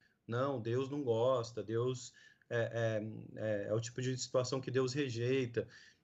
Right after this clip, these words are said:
Mas perceba que para participar do debate público, nós precisamos de outros argumentos além desses argumentos religiosos. Então, eu acho que sim, a primeira via é justamente lutar, participar de campanhas aí que tem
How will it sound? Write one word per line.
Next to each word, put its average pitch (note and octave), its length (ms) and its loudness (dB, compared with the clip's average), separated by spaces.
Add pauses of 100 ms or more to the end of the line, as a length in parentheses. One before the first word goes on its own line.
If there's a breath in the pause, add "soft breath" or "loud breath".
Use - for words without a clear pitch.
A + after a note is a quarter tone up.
(100)
Mas C3+ 140 0
perceba F#3 380 0
que - 100 -12
para D3+ 180 2
participar D#3 500 -2
do D#3+ 260 -4
debate A2+ 480 -2
público, B2+ 560 -2
nós A#2 180 0
precisamos C3+ 540 -2
de D3 180 0
outros F#3+ 500 2
argumentos D3+ 920 -2 (640)
além C3+ 300 2
desses C#3+ 320 -4
argumentos C#3 400 -4
religiosos. C#3 680 0
Então, B2 340 0 (380 loud breath)
eu A#2+ 140 4
acho A#2+ 180 -2
que C#3 180 -6
sim, C3+ 400 -4
a G2+ 60 -2
primeira B2 480 0
via C3 400 0 (720 loud breath)
é A2+ 80 -4
justamente B2+ 500 -2
lutar, B2 560 -2 (180 loud breath)
participar A#2 360 -2
de A#2 100 -4
campanhas A#2 680 0
aí A2 180 2
que A#2 100 -10
tem A#2+ 280 -2